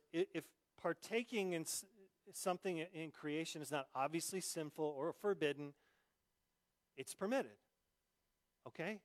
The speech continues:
If it's received with thanksgiving, it's, it's not forbidden, good, great.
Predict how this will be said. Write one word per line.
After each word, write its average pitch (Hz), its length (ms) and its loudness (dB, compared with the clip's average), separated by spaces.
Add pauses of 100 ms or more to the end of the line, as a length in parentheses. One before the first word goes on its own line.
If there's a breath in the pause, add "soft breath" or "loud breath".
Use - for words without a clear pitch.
If 127 140 -6
it's - 160 -10
received 143 340 -2
with 147 120 -2
thanksgiving, 226 720 -2 (1200)
it's, - 140 -20 (420)
it's - 140 -12
not 143 220 -6
forbidden, 226 500 2 (140)
good, 240 300 0 (260)
great. 196 400 -4